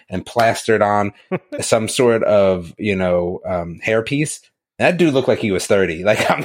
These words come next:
Speaker 1: not gonna lie to you, he really did.
Speaker 2: <laughs>
Speaker 1: He really did.
Speaker 2: I mean,
Speaker 1: I, uh,
Speaker 2: listen, it's not like I'm bald, but, you know, I'm on my way there. But, <laughs> like, I get it.
Speaker 1: I, I, I mean, I, yeah, I guess I just kind of e-, equate that. And it's, it's interesting because,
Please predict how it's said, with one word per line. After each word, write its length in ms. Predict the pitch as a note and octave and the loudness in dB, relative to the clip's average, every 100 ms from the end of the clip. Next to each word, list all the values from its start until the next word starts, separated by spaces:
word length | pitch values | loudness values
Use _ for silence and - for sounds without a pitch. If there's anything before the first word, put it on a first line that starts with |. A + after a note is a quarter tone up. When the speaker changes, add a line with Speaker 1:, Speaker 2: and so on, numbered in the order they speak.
| - | -4
Speaker 1:
not 160 | C3+ | -2
gonna 220 | C#3+ A2+ | -2 0
lie 220 | G#2 G2 F#2 | 2 2 0
to 80 | F#2+ C3 | -2 -2
you, 80 | |
he 160 | A2 C3 | 0 0
really 460 | A2 G#2 B2 G#2 F#2+ | 0 0 -2 -2 -6
did. 340 | G2 F2+ F#2+ C3+ - | -6 -6 -6 -8 -4
Speaker 2:
<laughs> 180 | D3 - | -6 -4
Speaker 1:
He 260 | - C#3 | -2 0
really 520 | A2+ C3 G#2+ G#2+ F#2+ F#2 | 0 0 2 0 0 -4
did. 320 | F#2+ F2+ F2 _ _ _ _ _ | -6 -8 -10 _ _ _ _ _
Speaker 2:
I 80 | D#3+ | -4
mean, 80 | F#3 | 0
Speaker 1:
I, 160 | - F3+ | 0 0
uh, 20 | |
Speaker 2:
listen, 460 | D3+ A2+ G2 F#2 - | -2 -4 -14 -16 -14
it's 160 | F3 G3 | -6 0
not 140 | B3+ | 0
like 120 | A#3+ | 2
I'm 140 | F#3+ D3+ | 0 -2
bald, 640 | C#3 C3 C#3 D#3 D#3+ C3 | 0 2 4 2 0 0
but, 200 | C#3 B2 | 0 0
you 120 | C#3+ | 0
know, 180 | C3+ A#2 | 0 0
I'm 200 | A2+ C#3 | -2 0
on 100 | D3 | 0
my 160 | C3 A#2 | 0 -2
way 240 | A2 A#2+ | 0 -2
there. 380 | G2+ F#2+ F2+ G2 | -2 -8 -12 -8
But, 260 | C3 C3 - | -4 -2 0
<laughs> 800 | F3 - G#3+ A3 G#3+ - - C3+ | 0 2 0 2 0 -2 -4 -2
like, 420 | C3 - B2+ _ - E3 F3+ - | -4 -6 -14 _ -18 -14 -8 -4
I 60 | |
get 240 | C#3 A#2 E2+ | -2 -2 -6
it. 100 | - | -4
Speaker 1:
I, 140 | - C#3+ | -2 0
I, 200 | C#3 C3 | 0 2
I 20 | B2 | 2
mean, 320 | B2 A#2+ A#2 | 2 2 0
I, 180 | - A2 - | -4 -4 0
yeah, 260 | A#2 A#2+ | 2 4
I 80 | G#2 | 2
guess 260 | G2 A2 - | 2 0 2
I 120 | G2 | 0
just 200 | G2 - | -2 -4
kind 240 | G#2 F#2 | 0 0
of 120 | F2 - - | 0 -6 -8
e-, 20 | - | -8
equate 440 | - - G#2 - | -6 -2 -2 0
that. 140 | F#2+ | 0
And 100 | F#2+ | 0
it's, 320 | B2+ B2 - - | 0 -2 -10 -2
it's 160 | B2 C#3+ | 0 2
interesting 420 | F3+ C#3 - A2+ | 0 0 0 0
because, 560 | G2 G#2+ F#2 F2+ - | 0 0 0 -2 -12